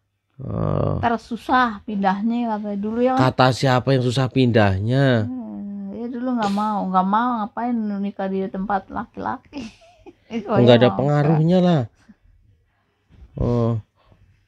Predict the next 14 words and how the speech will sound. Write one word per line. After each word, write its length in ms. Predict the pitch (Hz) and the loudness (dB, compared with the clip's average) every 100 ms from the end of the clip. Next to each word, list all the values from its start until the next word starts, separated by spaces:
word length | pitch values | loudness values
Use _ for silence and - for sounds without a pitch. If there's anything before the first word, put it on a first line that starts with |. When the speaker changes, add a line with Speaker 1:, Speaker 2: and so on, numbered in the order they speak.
| _ | _
Speaker 1:
Buktinya 400 | - 107 123 120 | -6 0 4 4
kamu 240 | 117 120 139 127 | 6 6 6 6
nggak 140 | 117 107 | 6 6
nikah 220 | 113 120 | 6 6
di 100 | 113 | 6
tempat 220 | 104 101 | 4 2
laki, 180 | 107 104 120 | 2 2 2
nggak 180 | 110 | 2
tempat 200 | 107 104 107 | 2 0 0
perempuan, 340 | 110 110 113 | 2 2 2
di 120 | 104 | 2
musola 580 | 101 110 - 120 113 117 | 2 2 4 6 6 4
kok 240 | 104 127 160 | 2 2 0
nikahnya. 440 | 220 151 107 110 | 0 0 0 0